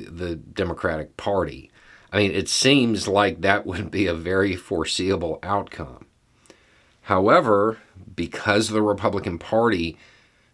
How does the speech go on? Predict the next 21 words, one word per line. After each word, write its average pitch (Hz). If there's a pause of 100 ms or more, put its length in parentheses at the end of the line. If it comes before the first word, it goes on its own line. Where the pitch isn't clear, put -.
to 123
include 110
the 95
state 95
attorneys 90
general 87
and 85 (800)
people 90
in 82
Congress, 107
apparently, 113 (1300)
operate 123
in 104
this 101
closed 104
information 95
ecosystem 80 (420)
where 90
they're 95 (140)
only 113
getting 98